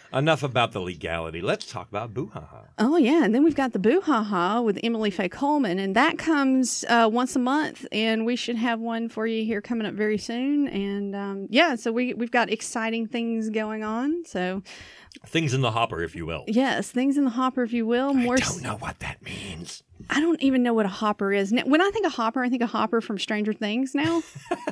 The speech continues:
Speaker 2: That dude.
Speaker 1: That's fair. <laughs> I'm gonna put things in you.
Speaker 2: <laughs> Mornings are for coffee and contemplation, and I agree.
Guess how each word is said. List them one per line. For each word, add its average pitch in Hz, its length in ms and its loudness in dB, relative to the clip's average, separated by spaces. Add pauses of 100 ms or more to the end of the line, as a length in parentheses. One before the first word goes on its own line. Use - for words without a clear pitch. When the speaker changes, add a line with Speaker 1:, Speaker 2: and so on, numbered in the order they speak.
(120)
Speaker 2:
That 220 180 0
dude. 370 240 4
Speaker 1:
That's - 100 0
fair. 127 500 0 (360)
<laughs> - 340 -12
I'm 208 80 2
gonna 294 160 2
put 196 320 4
things 151 300 2
in 151 160 2
you. 107 260 0 (280)
Speaker 2:
<laughs> - 260 -6
Mornings 392 440 6
are 330 60 6
for 302 160 0
coffee 277 400 2
and 254 120 0
contemplation, 214 880 0
and 254 200 2
I 269 200 0
agree. 202 840 0